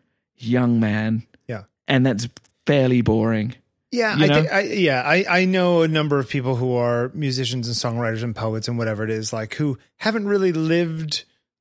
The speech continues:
Speaker 2: enough to actually s-, write or speak or create about life.
Speaker 1: Yeah.
Speaker 2: You know what I mean? Like, it, it's like you don't have enough experience to say anything that's worth saying.
Speaker 1: Yeah. I mean,
Speaker 2: Yeah.
Speaker 1: yeah, I had nothing to say. All of my songs, I would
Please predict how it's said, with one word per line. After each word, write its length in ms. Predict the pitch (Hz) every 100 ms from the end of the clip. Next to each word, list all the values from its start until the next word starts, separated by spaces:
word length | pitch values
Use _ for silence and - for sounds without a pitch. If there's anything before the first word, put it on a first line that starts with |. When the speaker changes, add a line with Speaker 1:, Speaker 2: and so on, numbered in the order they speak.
| _ _
Speaker 2:
enough 500 | 180 175 175 156 -
to 240 | - 160 156
actually 360 | 151 - 151
s-, 360 | 151 - - -
write 380 | 147 139 143 165
or 120 | 156
speak 440 | - - 151 143 -
or 380 | 147 139 139 131 - -
create 540 | - 147 135 143 - -
about 300 | 143 139 147
life. 400 | 135 147 143 - _
Speaker 1:
Yeah. 340 | 143 165 135 120
Speaker 2:
You 60 | -
know 60 | 196
what 60 |
I 20 |
mean? 140 | 202 196
Like, 180 | 185 196
it, 80 | -
it's 400 | 208 208 220 190
like 100 | 190
you 120 | 202
don't 160 | 226
have 140 | 196 196
enough 160 | 190
experience 640 | 175 - - 180 175 160 -
to 280 | 170 151 139 - -
say 240 | - 160
anything 280 | 160 139 147
that's 220 | 139 -
worth 200 | 131 123
saying. 500 | - 143 120 101 113 -
Speaker 1:
Yeah. 360 | 233 196 - - _ _ -
I 100 | -
mean, 120 | 240
Speaker 2:
Yeah. 60 | 233
Speaker 1:
yeah, 100 | 208
I 60 | 170
had 80 | 214
nothing 320 | 247 247 233
to 100 | 208
say. 180 | 175 170
All 180 | 160 220
of 60 | 220
my 220 | 214 190 - -
songs, 380 | - - 190 180
I 80 | 160
would 160 | 180